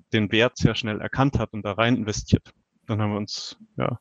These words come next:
gute Partner gesucht, eine Strategie überlegt, Value Cases definiert. Also wir arbeiten mit Value Cases immer sehr stark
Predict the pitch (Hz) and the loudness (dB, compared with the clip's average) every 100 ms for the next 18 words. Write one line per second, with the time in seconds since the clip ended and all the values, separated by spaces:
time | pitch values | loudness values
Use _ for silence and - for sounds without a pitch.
0 | _ _ _ - - - _ _ _ - | _ _ _ -20 -20 -20 _ _ _ -6
1 | - - 147 - 123 117 - 127 117 - | -6 4 4 6 2 2 -6 -8 -12 -8
2 | 104 - - 98 104 - 131 135 123 104 | -8 -8 -12 -6 -6 -2 4 4 6 4
3 | 101 104 104 - - 117 135 147 - 143 | 4 2 -2 -2 4 4 4 0 0 -4
4 | 147 - - 127 - 131 139 151 104 98 | -2 -4 -2 -2 0 0 0 -2 -4 -2
5 | 104 101 110 101 107 - 110 131 151 - | 0 2 2 -4 -4 0 2 4 4 0
6 | 139 139 127 - 127 120 - 113 110 - | -2 0 -2 -4 -2 -2 0 0 0 0
7 | 110 113 113 - | 2 2 0 -8